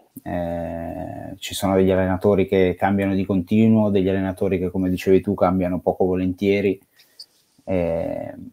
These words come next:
io ti posso dire che io già prima del P S V, eh, avrei cambiato.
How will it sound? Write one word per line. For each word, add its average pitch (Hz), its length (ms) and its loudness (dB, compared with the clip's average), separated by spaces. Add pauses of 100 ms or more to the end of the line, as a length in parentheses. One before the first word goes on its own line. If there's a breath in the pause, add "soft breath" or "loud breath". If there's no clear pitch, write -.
(160)
io 107 220 2
ti 117 120 4
posso 110 300 4
dire 104 260 6
che 107 120 2
io 107 300 6
già 110 240 8
prima 107 280 4
del 101 160 2
P 104 100 -4
S 92 140 -2
V, 107 220 0 (480)
eh, 90 40 -10 (760)
avrei 95 280 0
cambiato. - 460 -4